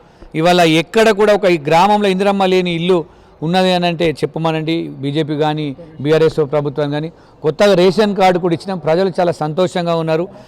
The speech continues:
కాంగ్రెస్ ప్రభుత్వానికి మద్దతు తెలిపి భారీ ఎత్తున స్థానిక సంస్థలలో కాంగ్రెస్కు పట్టం కట్టడానికి వారు సిద్ధంగా ఉన్నారు. ఏదేమైనా కూడా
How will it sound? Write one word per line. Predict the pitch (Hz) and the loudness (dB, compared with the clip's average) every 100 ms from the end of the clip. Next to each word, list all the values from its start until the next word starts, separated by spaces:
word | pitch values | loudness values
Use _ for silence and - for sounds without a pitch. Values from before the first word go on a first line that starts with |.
| - - | -12 0
కాంగ్రెస్ | 151 190 214 208 - | 2 4 4 2 2
ప్రభుత్వానికి | 190 190 185 185 180 180 170 190 190 - - | 2 0 0 0 0 -2 -6 -6 -6 -10 -12
మద్దతు | 127 147 156 202 | -4 -2 0 0
తెలిపి | 170 175 165 185 180 185 - - _ - | 2 0 0 0 0 -4 -18 -20 _ -10
భారీ | 117 147 185 202 | 0 4 6 4
ఎత్తున | 185 196 | 4 0
స్థానిక | 175 160 170 180 | -2 -2 -2 -2
సంస్థలలో | 175 175 160 180 170 175 160 127 - _ - | -4 -4 -2 0 2 2 2 -2 -16 _ -2
కాంగ్రెస్కు | 151 175 185 - 185 | 0 0 -2 -4 -8
పట్టం | 151 147 170 165 | -4 -4 -2 -2
కట్టడానికి | 160 156 156 147 | -2 -2 -4 -4
వారు | 147 - | -6 -6
సిద్ధంగా | 135 151 156 | -6 -4 -4
ఉన్నారు. | 156 160 165 - - 131 | -4 -6 -8 -18 -14 -2
ఏదేమైనా | 165 208 214 208 202 | 2 4 4 2 0
కూడా | 185 196 | 0 0